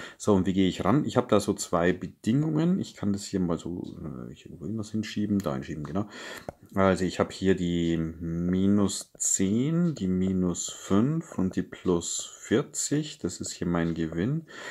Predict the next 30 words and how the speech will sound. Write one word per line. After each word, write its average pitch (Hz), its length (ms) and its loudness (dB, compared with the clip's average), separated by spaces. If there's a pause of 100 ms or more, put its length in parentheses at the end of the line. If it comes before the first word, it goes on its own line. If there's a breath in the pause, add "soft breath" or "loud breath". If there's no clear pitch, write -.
(160 loud breath)
Ich - 200 -6
kenne 107 180 4
die 101 140 4
Wahrscheinlichkeit 120 720 4
hier, 127 240 2
das 98 140 2
ist 95 180 -4
null 92 360 4
Komma 85 360 0
fünf 147 640 0
und 98 100 0
das 101 140 0
kenne 95 180 4
ich 85 100 -2
nicht, 127 260 2
nenne 95 160 4
ich 85 100 -2
mal 80 180 2
P 92 420 -2
und 85 300 -6
Q. 175 380 0 (960 loud breath)
Und 98 680 2
ja, 87 200 6
das 92 100 4
ist 90 140 0
der 78 80 -4
Gewinn 92 480 4
und 85 160 0
die - 80 -10
Wahrscheinlichkeit. 117 800 2